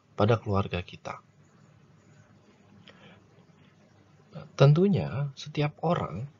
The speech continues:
gitu ya, itu terikat dengan satu tatanan nilai budaya, gitu ya. Dan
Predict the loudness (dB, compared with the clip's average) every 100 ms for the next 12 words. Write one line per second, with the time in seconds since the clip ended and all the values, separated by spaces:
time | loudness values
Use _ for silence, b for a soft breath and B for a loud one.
0 | _ -14 -10 -12 _ _ _ _ _ _
1 | _ -20 -20 -20 B B B _ -20 _
2 | _ _ _ -10 -4 -2 0 -2 -2 -4
3 | -4 -2 0 4 4 2 -4 -16 -20 -16
4 | -6 -4 -4 -4 -6 -4 -2 0 0 -2
5 | -2 -2 -2 -6 _ -20 -20 -10 -4 -4
6 | -4 -8 -14 -20 _ _ -20 -20 -20 -20
7 | -20 -20 B B B B B B -2 2
8 | 2 2 -4